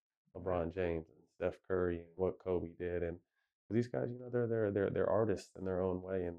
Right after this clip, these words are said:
Speaker 1: they've been able to entertain us for a long time. And
Speaker 2: Mm-hmm.
Speaker 1: you'll never see players like them again.
Speaker 2: Would you rather, now let's bring on another question,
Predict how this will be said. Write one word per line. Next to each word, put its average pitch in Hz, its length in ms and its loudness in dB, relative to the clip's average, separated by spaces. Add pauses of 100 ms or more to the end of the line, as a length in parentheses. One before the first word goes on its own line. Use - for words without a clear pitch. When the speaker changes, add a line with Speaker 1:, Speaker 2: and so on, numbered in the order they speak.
(160)
Speaker 1:
they've 87 160 -8
been 90 100 -6
able 90 140 -2
to - 80 -2
entertain 92 400 -2
us 85 180 -2
for 87 120 -2
a 82 40 -2
long 85 380 -6 (120)
time. 87 100 -20 (360)
And - 80 -16
Speaker 2:
Mm-hmm. - 120 -16
Speaker 1:
you'll - 160 -20
never 92 200 0
see 101 240 -6 (640)
players 98 220 -8
like 92 160 -12
them 92 120 -12
again. 104 220 -14 (640)
Speaker 2:
Would 113 180 -4
you 123 200 -4
rather, 107 540 0 (280)
now 92 100 -6
let's 87 120 -6
bring 95 180 -6
on 87 140 -6
another 92 240 -6
question, 87 360 -10